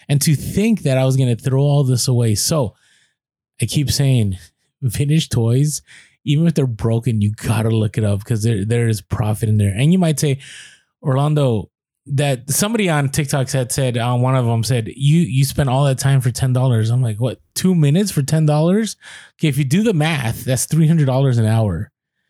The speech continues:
So yeah, I'm gonna spend the two minutes to list something to sell for ten dollars. And the fact that it sold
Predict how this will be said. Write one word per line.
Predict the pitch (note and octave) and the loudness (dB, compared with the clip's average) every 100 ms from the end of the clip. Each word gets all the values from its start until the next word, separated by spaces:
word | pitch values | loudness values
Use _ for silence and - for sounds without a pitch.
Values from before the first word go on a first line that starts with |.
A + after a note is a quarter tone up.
| _ _ | _ _
So | - A3+ | -4 0
yeah, | B3+ F#3 - | 0 0 -2
I'm | D3+ | 0
gonna | G#3 G3 | 2 0
spend | D3 F3 E3 | 0 0 0
the | |
two | C3+ E3 | 0 0
minutes | D#3+ D3+ C3+ | 2 2 0
to | - | 0
list | B2 C3+ | 0 0
something | C#3 B2+ | 0 0
to | A2+ | 0
sell | - A#2+ | 0 -2
for | A2 | -2
ten | A2+ A#2+ A2 | -2 0 0
dollars. | G2+ G2 G2 | 2 0 -2
And | - G#3 A3+ | -2 0 0
the | |
fact | C#3 D#3+ D3+ C#3+ | 0 0 0 0
that | B2+ | 0
it | B2 | 0
sold | C3+ B2+ | 0 0